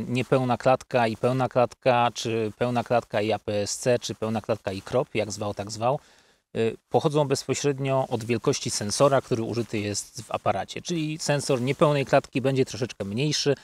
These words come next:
niż sensor użyty w pełnej klatce, y, a pełna klatka będzie troszeczkę mniejsza niż aparaty wielkoformatowe na przykład.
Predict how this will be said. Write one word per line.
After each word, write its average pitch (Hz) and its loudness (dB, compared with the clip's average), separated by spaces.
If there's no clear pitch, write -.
niż 131 -2
sensor 123 -2
użyty 117 -4
w - -12
pełnej 160 0
klatce, 131 2
y, 120 4
a 131 4
pełna 147 2
klatka - 4
będzie 120 -2
troszeczkę 117 -6
mniejsza 120 -2
niż 123 -2
aparaty 117 0
wielkoformatowe 110 -2
na 92 -14
przykład. - -14